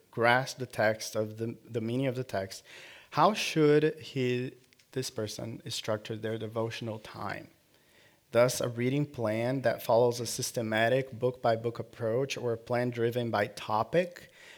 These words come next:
better promote communication with the biblical author? What kind of approach to Bible reading should we use? Um, and, you know,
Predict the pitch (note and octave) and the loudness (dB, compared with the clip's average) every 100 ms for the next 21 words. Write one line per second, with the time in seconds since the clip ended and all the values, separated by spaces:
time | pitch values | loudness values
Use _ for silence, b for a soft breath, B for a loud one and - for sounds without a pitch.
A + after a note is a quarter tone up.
0 | B A2+ A#2 A#2+ - A#2 A2 A2+ C3 - | B 2 4 4 2 -4 0 0 0 -4
1 | C3+ C3+ C#3 C#3+ C3+ - C3+ C3 C3+ C3 | -4 -4 -4 -4 -4 -4 -8 -8 -8 -8
2 | C3 C3 C#3 C3 C3 - C3+ C3+ B B | -8 -6 -2 -2 -4 -6 -8 -10 B B
3 | B B D3 F3+ A#3 G3 C#3+ C3+ - A#2+ | B B -6 -4 -4 0 0 -2 -2 0
4 | A#2 A#2 - - - - - B2+ B2+ - | 0 -2 -8 -8 -14 -12 -6 -2 -2 -4
5 | A2 A#2 B2 B2 A2+ A#2 C3+ G#2+ F#2+ G2 | 0 4 4 2 0 -2 -2 -2 -6 -8
6 | A2 A2 _ _ b b b b - - | -10 -14 _ _ b b b b -10 -4
7 | B2+ A2+ A#2+ D#3 F3 B2 G#2+ A2 A#2+ B2 | -4 -4 -2 0 0 0 -4 -6 -10 -10
8 | - - - _ _ _ b b b b | -12 -14 -20 _ _ _ b b b b
9 | _ G#2+ G#2+ G#2 - C3 - C#3 C#3 A2+ | _ -2 0 0 -2 -4 -2 0 2 2
10 | B2+ | 0